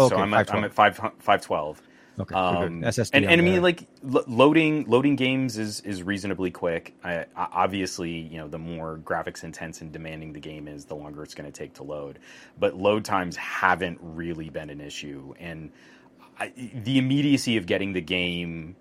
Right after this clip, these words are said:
Speaker 2: to play is easily balanced by, if I wanna play a game on my super nice workstation with a great G P U in my office,
Speaker 1: Mm-hmm.
Speaker 2: I kinda need to prep just a bit. Or, like, I need to go to my office and sit down and boot that up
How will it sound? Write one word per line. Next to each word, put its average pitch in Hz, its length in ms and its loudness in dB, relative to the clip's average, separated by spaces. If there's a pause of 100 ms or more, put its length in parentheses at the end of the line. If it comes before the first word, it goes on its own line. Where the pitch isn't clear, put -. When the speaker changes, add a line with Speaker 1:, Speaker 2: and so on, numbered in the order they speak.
(120)
Speaker 2:
to 98 120 -10
play 104 560 0
is 92 280 -6
easily 113 440 -2
balanced 87 560 -4
by, 76 500 -4 (960)
if 110 100 0
I 104 80 8
wanna 117 220 6
play 123 240 8
a 110 40 6
game 104 300 4
on 92 140 4
my 87 100 -2
super 107 340 -4
nice 92 200 -2
workstation 92 600 -2
with 85 140 -6
a 80 40 -10
great 87 280 -6
G 90 200 -8
P - 160 -14
U 92 200 -4
in 87 100 -6
my 78 200 -6
office, 123 500 -2 (300)
Speaker 1:
Mm-hmm. 110 200 -4
Speaker 2:
I - 240 -2
kinda 220 560 -2
need 123 400 0
to 107 100 -4
prep - 420 2 (140)
just 98 400 0
a 85 60 -2
bit. 71 400 -10 (200)
Or, 90 80 -2
like, 87 180 0
I 92 80 0
need 110 220 -2
to 107 60 -2
go 113 320 8
to 131 80 4
my 98 220 4
office 82 360 -4
and 85 140 -8
sit 90 160 -8
down 78 400 -8
and 82 260 -12
boot 90 260 -8
that 80 200 0
up 76 320 -6